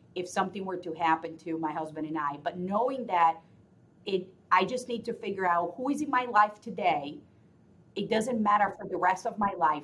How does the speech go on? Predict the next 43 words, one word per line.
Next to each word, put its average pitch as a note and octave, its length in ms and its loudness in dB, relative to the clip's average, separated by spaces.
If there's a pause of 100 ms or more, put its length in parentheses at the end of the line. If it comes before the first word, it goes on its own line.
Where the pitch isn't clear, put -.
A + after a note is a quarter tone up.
right? D#3+ 280 -2
It's F3 260 -6
who F#3+ 180 -8
is A3+ 120 -6
in B3 60 -8
my G#3 140 0
life F#3 280 0
today F#3 260 -4
that D#3+ 120 -4
would D#3 140 -8
be E3+ 80 -8
that D#3 280 -2
person. E3 340 -6
And D#3 120 -2
it's F3 100 -4
the F3+ 100 -6
same G#3 320 -8
thing F#3 340 -8
here F3 420 -4 (340)
for F#3+ 200 -4
your F#3+ 300 -2
healthcare F#3 520 -4
decisions E3 540 -4
if D#3 160 -8
you're E3+ 140 -2
incapacitated D#3+ 920 -4
to F3+ 80 -10
make D3+ 320 -6
those, D3 420 -10 (480)
for F3 80 -4
your E3+ 220 -4
financial G3 680 0
decisions E3 540 -6
if D#3 140 -10
you're D#3+ 200 -2
in-, D#3+ 220 -6
incapacitated D#3 800 -6
to D#3 100 -16
make D3+ 260 -8
those. D3 300 -10
Who G#3+ 160 -8
is C4+ 120 -6
that - 300 0